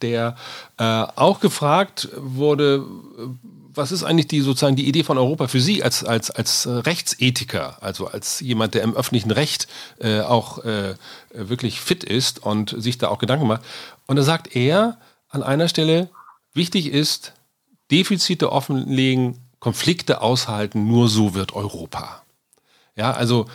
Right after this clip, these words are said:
eine ehrliche Bestandsaufnahme. Ich habe manchmal den Eindruck, Politiker machen keine ehrliche Bestandsaufnahme. Politiker tragen sozusagen das Bild von Europa vor sich her,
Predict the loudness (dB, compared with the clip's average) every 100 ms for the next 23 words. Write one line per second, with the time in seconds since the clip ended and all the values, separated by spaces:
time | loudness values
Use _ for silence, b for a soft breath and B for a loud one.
0 | B 4 4 4 4 4 4 2 0 0
1 | 4 2 0 -4 -2 -2 -4 -10 -6 -2
2 | 0 2 4 4 4 4 2 2 0 2
3 | 4 4 4 4 2 2 2 0 -2 0
4 | 2 2 -2 -2 -2 0 2 2 2 2
5 | 2 2 2 2 2 2 2 2 2 2
6 | 0 -4 -4 -2 2 4 4